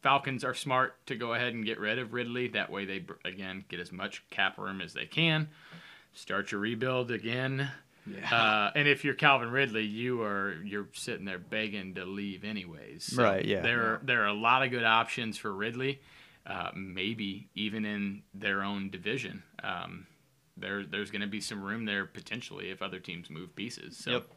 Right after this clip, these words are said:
Speaker 2: Yeah, absolutely. So let's look at this free agent market. Um, starting with some of the bigger names. <clears throat> Uh, there's, there's some players I think are gonna go back to their, their respective
Speaker 3: Oh,
Speaker 2: teams
Speaker 3: yeah.
Speaker 2: that they're leaving.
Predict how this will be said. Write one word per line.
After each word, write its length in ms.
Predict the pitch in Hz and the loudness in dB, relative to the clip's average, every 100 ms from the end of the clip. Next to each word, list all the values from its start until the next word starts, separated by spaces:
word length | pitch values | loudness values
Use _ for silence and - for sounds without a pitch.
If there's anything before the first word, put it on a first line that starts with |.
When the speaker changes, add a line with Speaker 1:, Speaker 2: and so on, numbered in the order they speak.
| - | -12
Speaker 2:
Yeah, 200 | 98 107 - - - _ - - - - - | -8 -8 -10 -18 -20 _ -20 -20 -20 -16 -4
absolutely. 540 | 107 113 110 110 107 | -2 -2 -2 0 -2
So 360 | - 117 110 110 | 0 2 4 2
let's 320 | 107 131 156 | 2 2 4
look 220 | 170 180 175 | 2 4 2
at 160 | 160 | 0
this 180 | 151 123 | -2 -2
free 260 | - 127 127 | 0 2 4
agent 360 | 127 117 95 | 2 2 -2
market. 680 | 92 95 104 92 82 - - _ - | -2 -2 -2 -4 -6 -8 -20 _ -8
Um, 480 | 95 95 90 87 82 | -4 -4 -4 -6 -8
starting 640 | - 120 143 139 127 113 | -4 -2 -2 -2 -2 0
with 400 | 113 110 107 - | 2 2 0 -8
some 260 | - 131 | -4 -2
of 80 | 147 | 0
the 60 | 123 | -2
bigger 400 | 98 113 117 110 | 2 2 2 0
names. 560 | 101 98 95 101 - - _ - - _ _ _ - | -2 -4 -4 -6 -8 -18 _ -20 -20 _ _ _ -4
<clears throat> 40 | 92 - - - - - | -4 -2 -4 -4 -12 -8
Uh, 320 | 110 110 104 80 - | 0 2 0 -2 2
there's, 300 | 175 175 - | 4 4 4
there's 260 | 165 208 | 6 8
some 140 | 208 160 | 6 4
players 340 | 165 156 135 | 4 6 4
I 60 | 123 | 2
think 180 | 135 | 0
are 80 | 123 | 2
gonna 160 | 117 113 | 2 2
go 160 | 110 | 2
back 300 | 107 107 107 | 2 2 0
to 100 | - | -2
their, 400 | 101 104 98 95 90 - 101 | 0 2 2 0 -4 -10 -6
their 160 | 101 | -4
respective 540 | 98 - 101 98 98 92 | -6 -6 -6 -4 -6 -2
Speaker 3:
Oh, 100 | 120 | 2
Speaker 2:
teams 100 | 104 | 2
Speaker 3:
yeah. 120 | 98 | 2
Speaker 2:
that 200 | 92 90 | -2 -6
they're 120 | 92 | -6
leaving. 480 | 90 90 90 90 90 | -6 -8 -8 -8 -10